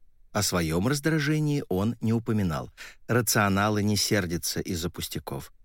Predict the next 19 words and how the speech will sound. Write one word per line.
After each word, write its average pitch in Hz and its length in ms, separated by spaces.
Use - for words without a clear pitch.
И 110 80
тем 98 260
не 90 120
менее 95 420
он 92 160
опекал 90 500
Тритта 95 520
почти - 380
так 95 340
же 80 100
заботливо, 73 760
как - 300
Трит - 500
опекал 82 520
детей. - 540
Правда, 104 300
если 101 260
она 92 220
настаивает, 85 1120